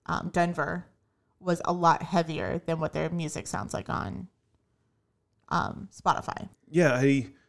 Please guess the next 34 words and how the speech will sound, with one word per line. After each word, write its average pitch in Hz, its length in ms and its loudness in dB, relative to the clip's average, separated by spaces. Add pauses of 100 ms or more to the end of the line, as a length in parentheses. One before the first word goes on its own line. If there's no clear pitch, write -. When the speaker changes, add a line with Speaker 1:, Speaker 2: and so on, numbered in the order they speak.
(960)
Speaker 2:
I'm 131 100 -2
still - 220 2
trying 185 200 2
to 123 40 2
figure 104 260 0
that 85 160 -6
out 82 360 -10
because, 107 480 -2
I 110 40 -4
mean, 110 160 -2
obviously 113 480 0
their 104 180 -2
music 98 360 -6
is 95 160 -6
heavy. 90 360 -10
They 90 120 -6
have 92 160 -10 (120)
some 98 440 -4 (600)
super 107 340 -6
heavy 95 200 -4
stuff. 92 340 -4
They 95 100 -6
have 90 120 -6
some 95 160 -12
super 92 640 -6 (280)
not 92 340 -10
so 95 160 -6
heavy 87 200 -6
stuff. - 360 -10
They're 90 140 -6
ballady 85 520 -8
type 87 240 -8
stuff, - 300 -8
right? 92 300 -6